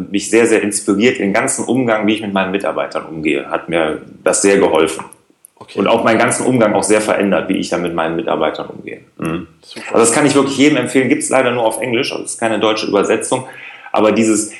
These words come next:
Speaker 1: dieses Coachen, dieses Helfen und sowas, das steht da ganz klar im Vordergrund. Das finde ich, finde ich ganz toll. Ich mache das seitdem und das kann ich nur jedem empfehlen, der Mitarbeiter führt.
Speaker 2: Sehr genial. Werden wir natürlich auch verlinken in den Shownotes, ist ganz klar.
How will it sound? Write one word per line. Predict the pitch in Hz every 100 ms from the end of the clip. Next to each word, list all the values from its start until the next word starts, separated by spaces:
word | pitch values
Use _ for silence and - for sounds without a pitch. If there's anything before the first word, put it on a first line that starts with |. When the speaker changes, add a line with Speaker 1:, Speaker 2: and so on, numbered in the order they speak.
| -
Speaker 1:
dieses | 104 95 -
Coachen, | - 135 139 135 123 113 104
dieses | 98 92 -
Helfen | 117 131 135 135 110 107 87
und | 95
sowas, | 104 98 95
das | 92 -
steht | - -
da | 90
ganz | 95 101
klar | - 90
im | 85
Vordergrund. | - 95 95 95 87
Das | -
finde | 92
ich, | 78 -
finde | 90 76
ich |
ganz | 98 104 -
toll. | 113 110
Ich | 110
mache | 127 -
das | 123 117
seitdem | 107 110 110 95
und | 92 - -
das | 92 - -
kann | - 95
ich | 90
nur |
jedem | 85 85 82
empfehlen, | 82 - - - - -
der | 82
Mitarbeiter | - - - -
führt. | - - - - _ _ _ _ - -
Speaker 2:
Sehr | 131 123
genial. | 123 113 98
Werden | 120 131
wir |
natürlich | 139 135 131
auch | 123
verlinken | 131 120 135 - 120
in | 123
den | 117 110
Shownotes, | 113 110 98
ist | 104 -
ganz | 98 -
klar. | -